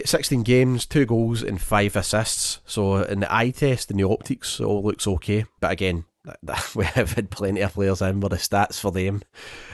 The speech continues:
have been, uh, looking magic, and then they come in to play for Celtic and they're utterly abysmal. So I'm hoping it doesn't go that way for Nicholas Kuhn. Um,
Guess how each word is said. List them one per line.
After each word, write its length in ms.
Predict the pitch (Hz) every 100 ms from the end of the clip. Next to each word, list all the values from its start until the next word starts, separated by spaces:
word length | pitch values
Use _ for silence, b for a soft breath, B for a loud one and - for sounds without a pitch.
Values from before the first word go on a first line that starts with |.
| B
have 160 | 90 -
been, 320 | 90 87 82
uh, 180 | 82 82
looking 320 | 90 - 92
magic, 460 | 92 98 113 - -
and 160 | 90
then 140 | 87 85
they 80 |
come 180 | 82 82
in 140 | 85 80
to 80 |
play 180 | - 90
for 140 | - 85
Celtic 500 | 87 87 90 90 87
and 140 | 82
they're 80 | 80 90
utterly 400 | 87 87 82 80
abysmal. 480 | 78 82 95 90
So 280 | 87 - 82 B B B B
I'm 120 | -
hoping 560 | - 165 170 - 135 107 _
it 60 | 104
doesn't 240 | 104 101
go 160 | 92 92
that 220 | 87 85
way 100 | 87
for 160 | 80 87
Nicholas 420 | 87 - 87 -
Kuhn. 300 | - 98 110 B B -
Um, 240 | 95 92